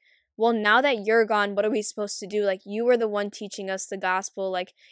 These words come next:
you were the one guiding us. Like, now what, what are we going to do?" And he's like, "Well, I'm giving you a piece of me to continue to guide you, to continue to lead you, so that you can continue to spread my words, you can continue to live your life for me."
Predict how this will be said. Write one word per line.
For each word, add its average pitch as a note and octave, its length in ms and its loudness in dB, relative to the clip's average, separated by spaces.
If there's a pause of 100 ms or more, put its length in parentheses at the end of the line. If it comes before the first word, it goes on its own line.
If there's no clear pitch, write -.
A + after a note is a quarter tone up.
you G#3 140 -8
were A#3 120 4
the A3 120 2
one G#3 260 0
guiding F#3+ 400 2
us. F#3 220 -6
Like, F#3+ 200 -8
now F#3+ 140 -2
what, G#3 160 -2
what G#3 260 -4
are G#3+ 60 0
we A3 80 0
going G3 220 -2
to F3+ 60 -6
do?" G3 380 -6 (380)
And G#3+ 120 -6
he's A3+ 200 -2
like, G3 240 2
"Well, G#3 200 -2
I'm G3+ 180 -2
giving A3 280 -2
you G3+ 120 2
a F#3+ 60 0
piece B3 320 -10
of G3+ 100 -10
me F#3 160 -8
to F#3+ 80 -10
continue A3 460 -6
to F#3 80 -2
guide F3+ 340 -4
you, F#3 100 -6
to F#3+ 140 -14
continue A3 400 -6
to G3 140 -4
lead F#3+ 280 -8
you, F3+ 280 -10 (320)
so - 180 -6
that G3 100 0
you G3+ 80 -6
can G3 160 -10
continue G#3 360 -6
to G3 80 -4
spread G3 360 -4
my F#3+ 200 -4
words, F3+ 420 -4
you F#3+ 60 -14
can G3 120 -16
continue G#3+ 300 -8
to G3 60 -4
live G3 260 -4
your F3+ 120 -6
life F#3 260 -6
for F#3 180 -14
me." F3+ 260 -16